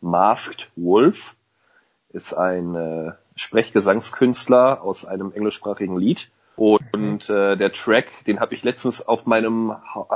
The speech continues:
Speaker 1: Haus- und Hofsender gehört, auf eins Live.
Speaker 2: Ah.
Speaker 1: Äh, Astronaut in the Ocean. Äh, der geht ganz schön durch die Decke gerade. Äh, wie gesagt, wird im Radio gespielt. Der Künstler an sich hat mir vorher gar nichts gesagt, aber das ist tatsächlich ein relativ, äh,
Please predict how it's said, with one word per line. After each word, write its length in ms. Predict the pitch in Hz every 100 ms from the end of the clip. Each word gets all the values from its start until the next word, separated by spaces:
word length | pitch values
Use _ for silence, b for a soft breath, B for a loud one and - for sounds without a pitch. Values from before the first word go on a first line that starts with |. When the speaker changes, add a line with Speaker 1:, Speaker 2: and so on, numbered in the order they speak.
| 110
Speaker 1:
Haus- 240 | 139 165
und 160 | 135 156
Hofsender 560 | 170 - 98 90 92
gehört, 280 | 92 101 120
auf 100 | -
eins 240 | - 104 -
Live. 480 | 110 101 131 - _ B B B
Speaker 2:
Ah. 560 | 175 123 110 107 107 104 - -
Speaker 1:
Äh, 40 | 120
Astronaut 720 | 135 - - 131 123 123 -
in 200 | 123 135
the 160 | 123 117
Ocean. 560 | 113 143 - 90 175 202
Äh, 40 | - 107
der 100 | 104
geht 120 | 104 -
ganz 160 | 101
schön 120 | -
durch 140 | 131 -
die 80 | 92
Decke 260 | 87 170
gerade. 420 | 147 156 156 214 - _ _ _ _ _ _ _ _
Äh, 320 | - 120 120
wie 60 | 117
gesagt, 400 | 120 110 - -
wird 100 | 104
im 60 | 104
Radio 300 | 104 123 135
gespielt. 800 | 131 - 135 135 135 131 - 110
Der 360 | 104 101 101 - -
Künstler 460 | 123 120 - 110
an 160 | 104 104
sich 200 | 120 -
hat 160 | 113
mir 100 | 104
vorher 340 | - 110 104 90
gar 160 | 90
nichts 180 | 131 139
gesagt, 400 | - 127 131 -
aber 480 | - 113 107 110 110
das 200 | 101 -
ist 160 | - -
tatsächlich 420 | 110 117 117 113
ein 60 | 110
relativ, 600 | 110 110 - 107 - 107
äh, 220 | 107